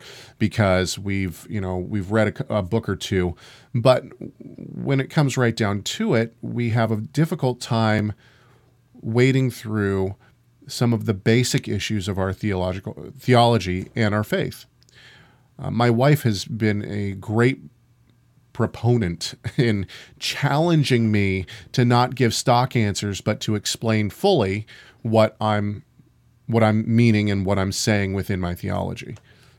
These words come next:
Unfortunately, well, unfortunately for me, my wife is much more intelligent than <laughs> I am. So she has a,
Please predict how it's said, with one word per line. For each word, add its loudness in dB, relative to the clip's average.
Unfortunately, -2
well, -2
unfortunately 0
for -4
me, 0
my 2
wife 2
is -2
much 4
more 2
intelligent -2
than 4
<laughs> -
I 6
am. 2
So 0
she -2
has 2
a, 2